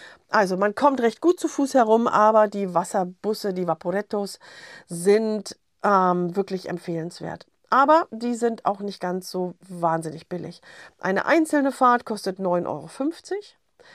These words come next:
ein Tagesticket fünfundzwanzig Euro, drei Tage kosten fünfundvierzig Euro und ein Wochenticket fünfundsechzig. Zu den Hotels und Übernachtungsmöglichkeiten kann ich nicht wirklich viel sagen.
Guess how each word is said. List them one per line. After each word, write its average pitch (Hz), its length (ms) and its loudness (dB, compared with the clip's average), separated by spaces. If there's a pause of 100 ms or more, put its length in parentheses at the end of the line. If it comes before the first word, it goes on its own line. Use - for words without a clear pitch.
(260)
ein 208 380 2 (140)
Tagesticket 214 840 -6
fünfundzwanzig 185 800 -6
Euro, 254 400 0 (560)
drei 233 320 4
Tage 220 320 0
kosten 190 320 -8
fünfundvierzig 190 720 -6
Euro 233 240 6
und 220 160 0
ein 285 240 2
Wochenticket 202 720 -8
fünfundsechzig. - 1120 -12 (1500)
Zu 330 340 6
den 277 300 4
Hotels 233 500 0
und 185 120 -4
Übernachtungsmöglichkeiten 214 1120 -2
kann 208 300 0
ich - 240 -8
nicht 254 400 -2
wirklich 262 320 -4
viel 240 120 -4
sagen. 208 360 2